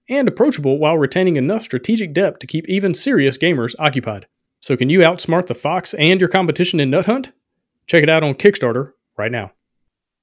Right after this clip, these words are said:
If you're looking for a quality Kickstarter marketing specialist, I recommend the folks over at Next Level Web.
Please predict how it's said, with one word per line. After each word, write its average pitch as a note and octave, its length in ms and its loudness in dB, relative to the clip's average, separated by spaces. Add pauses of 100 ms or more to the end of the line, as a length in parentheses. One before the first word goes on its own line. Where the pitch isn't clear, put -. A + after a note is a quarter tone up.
If C3+ 140 -6
you're G#3 140 2
looking D#3 260 0
for A#2+ 180 -6
a G2 60 -10
quality F#3 480 0
Kickstarter E3+ 480 -2
marketing C#3 400 -2
specialist, B2 600 -6 (200)
I G#3 60 -2
recommend C#3 440 0
the A2+ 60 -6
folks E3 320 -2
over A#2+ 160 -2
at A#2 140 -8
Next F3 200 -4
Level C3+ 280 0
Web. G#2+ 280 -6